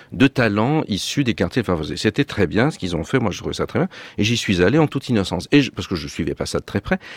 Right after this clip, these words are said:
et je me suis rendu compte que le groupe avait, euh, cette radio avait été, ce site avait été pris en main à, complètement par cette espèce de mouvance qui va des indigènes de la République qui ont fait la fameuse université décoloniale interdite aux Blancs cet été,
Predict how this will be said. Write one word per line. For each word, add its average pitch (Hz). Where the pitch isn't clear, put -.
et 156
je 160
me 147
suis -
rendu 104
compte 214
que 160
le 123
groupe 147
avait, 98
euh, 85
cette -
radio 147
avait 101
été, 87
ce -
site -
avait 117
été 131
pris 160
en 104
main 170
à, 110
complètement 170
par 131
cette -
espèce 131
de 113
mouvance 110
qui 117
va 123
des 117
indigènes 117
de 110
la 101
République 104
qui -
ont 87
fait 98
la 87
fameuse 92
université 85
décoloniale 90
interdite 80
aux 80
Blancs 85
cet 78
été, 175